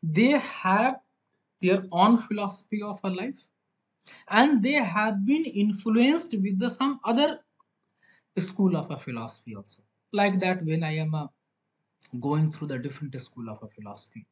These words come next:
I am, uh, analyzing and I am making my own thought. So my philosophy will reflect the essence of a different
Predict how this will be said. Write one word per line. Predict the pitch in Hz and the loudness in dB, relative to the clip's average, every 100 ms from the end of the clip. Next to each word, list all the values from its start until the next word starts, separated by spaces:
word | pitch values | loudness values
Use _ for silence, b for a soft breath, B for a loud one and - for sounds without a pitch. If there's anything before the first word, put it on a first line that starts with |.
| _ B B B B | _ B B B B
I | 135 214 | 0 0
am, | 302 311 | 0 -4
uh, | 302 - | -8 -4
analyzing | 156 151 131 110 110 139 269 - | -2 -2 -4 -8 -10 -6 -4 -4
and | 202 233 | -4 -4
I | 175 | -2
am | 202 247 196 | 0 2 2
making | 208 - 254 247 | 2 0 -2 -2
my | 185 196 190 | -4 -4 -2
own | 165 170 | -2 -2
thought. | - 113 110 _ _ _ _ _ b b | -4 -14 -14 _ _ _ _ _ b b
So | 233 | 6
my | 196 170 196 320 392 - | 8 8 6 4 2 2
philosophy | 226 175 170 151 - 160 208 | 0 0 -2 -8 -6 -6 -2
will | 190 170 | 0 2
reflect | 160 165 - 208 269 - - | 0 -2 0 2 2 -2 -4
the | 285 240 254 285 294 _ _ - | 0 4 4 2 -8 _ _ 2
essence | 208 208 294 302 285 - - | 2 4 2 2 2 -2 -4
of | 175 170 - | -2 -2 -2
a | 214 | -4
different | 156 147 - 143 | -4 -8 -8 -10